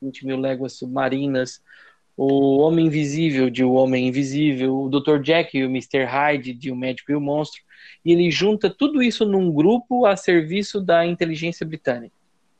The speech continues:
E a história é maravilhosa. Tem uma adaptação em filme, mas o filme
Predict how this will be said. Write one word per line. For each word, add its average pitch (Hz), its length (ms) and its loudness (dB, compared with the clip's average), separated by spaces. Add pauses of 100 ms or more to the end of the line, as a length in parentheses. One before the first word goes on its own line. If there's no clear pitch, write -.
(600)
E 143 140 0
a 143 80 6
história 156 720 2
é 156 320 2
maravilhosa. 147 640 0
Tem 214 120 -4
uma 320 280 0
adaptação 208 600 0
em 175 60 -4
filme, 233 340 -8
mas 165 240 -4
o 160 60 -10
filme 220 560 -6